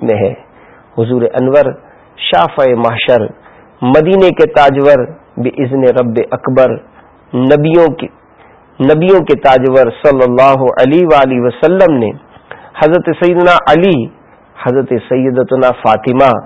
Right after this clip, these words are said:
حضرت سیدنا حسن اور حضرت سیدنا حسین رضی اللہ تعالی عنہم کے بارے میں فرمایا، "جو ان سے جنگ کرے گا میں اس سے جنگ کروں گا، اور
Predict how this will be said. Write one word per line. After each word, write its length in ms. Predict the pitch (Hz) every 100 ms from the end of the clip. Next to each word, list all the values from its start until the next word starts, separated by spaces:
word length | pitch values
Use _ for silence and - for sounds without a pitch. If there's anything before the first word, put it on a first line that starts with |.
| - - - - 147
حضرت 340 | 147 185 185 185 -
سیدنا 380 | 180 175 180 -
حسن 380 | 170 233 196 123 127 - _ - _ -
اور 320 | 160 208 226 214 - - - -
حضرت 320 | 165 196 196 202
سیدنا 540 | 180 185 190 175 190
حسین 760 | 180 135 - 160 175 147 110 - - - - 131
رضی 260 | 156 156 160
اللہ 460 | 151 165 175 170 -
تعالی 320 | 156 165 165
عنہم 640 | 156 - 175 170 170 208
کے 140 | 190 175
بارے 300 | 147 151 165
میں 120 | 165
فرمایا، 640 | - 139 135 135 165 220 240 - - - -
"جو 180 | 131 180 -
ان 160 | 196 220
سے 280 | - 208 139
جنگ 260 | 160 226
کرے 240 | 233 233 240 220
گا 120 | 254 - - - _ _ _ _ _ -
میں 420 | 127 127 156 160 -
اس 120 | 135
سے 240 | - - 123
جنگ 240 | 107 131 139
کروں 320 | 120 113 110
گا، 140 | 85 - - _ - - _
اور 60 | -